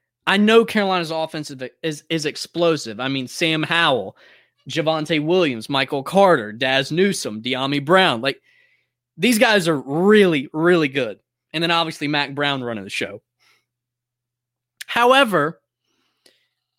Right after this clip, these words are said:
until I see what they do this coming week when they've actually got a challenging opponent in Notre Dame, it's kind of hard for me to judge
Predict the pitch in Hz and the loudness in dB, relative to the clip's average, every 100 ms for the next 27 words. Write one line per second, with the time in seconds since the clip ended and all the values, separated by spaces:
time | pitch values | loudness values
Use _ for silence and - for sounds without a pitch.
0 | _ _ _ _ _ _ _ _ _ - | _ _ _ _ _ _ _ _ _ -6
1 | 202 196 196 240 254 247 - _ _ 160 | -4 -2 2 6 6 4 -2 _ _ -2
2 | 196 - - 233 208 220 214 190 208 160 | -2 -2 -6 -4 0 0 0 -4 -4 -4
3 | 233 214 175 185 - 202 196 185 202 214 | -6 -6 -8 -10 -10 -10 -8 -6 -4 -4
4 | 202 - _ _ _ _ 147 151 151 165 | -6 -12 _ _ _ _ -2 0 2 0
5 | - 170 170 165 - 170 180 170 175 156 | 0 0 2 0 0 -2 -2 -4 -6 -4
6 | 180 185 156 - - 147 160 170 160 202 | -2 0 -2 -6 -8 -4 -2 -2 -2 0
7 | 190 160 180 _ _ _ _ _ _ _ | 0 -2 -6 _ _ _ _ _ _ _
8 | _ _ _ _ _ _ _ _ 180 190 | _ _ _ _ _ _ _ _ -4 -4
9 | - 214 220 190 208 214 202 220 214 196 | -2 0 0 0 2 2 0 -2 -2 -2
10 | 139 139 185 185 175 143 - | -4 -2 0 2 0 -4 -12